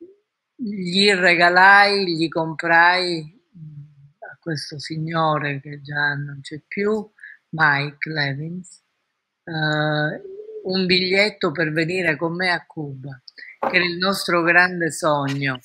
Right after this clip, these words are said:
quello di essere in un posto particolarmente interessante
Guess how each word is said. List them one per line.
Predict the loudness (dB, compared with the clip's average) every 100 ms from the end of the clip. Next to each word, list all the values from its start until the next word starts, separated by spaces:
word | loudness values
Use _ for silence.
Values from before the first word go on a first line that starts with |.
| _ -16 -14 -16 _ _
quello | 2 4 4 0
di | -2 0 2 2 0 -8 -14
essere | -6 -4 -4 -6 -6
in | -4
un | -4 -2
posto | 0 0 -2 -8 -10
particolarmente | -8 -10 -8 -4 -4 -2 -2 -2 -4 -10
interessante | -10 -10 -12 -14 -4 2 2 2 -2 -10 -16